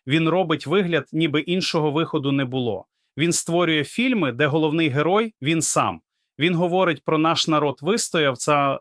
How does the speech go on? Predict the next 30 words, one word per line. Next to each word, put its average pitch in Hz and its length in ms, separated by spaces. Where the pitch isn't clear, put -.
замовчуючи, 160 840
що 147 160
цей 180 260
народ 175 360
кинув 180 340
саме 165 380
він. 123 320
Він 156 160
говорить 160 460
про 160 180
перемогу, 156 800
коли 160 320
навіть 160 420
оборона 156 440
Києва 175 400
була 151 300
не 151 160
його 156 280
заслугою, 156 880
а 147 100
заслугою 160 640
генералів, 156 680
офіцерів, 156 720
рядових 139 520
добровольців, 147 760
які 135 220
діяли 147 440
всупереч 147 480
саботажу 143 560
Банкової. 131 680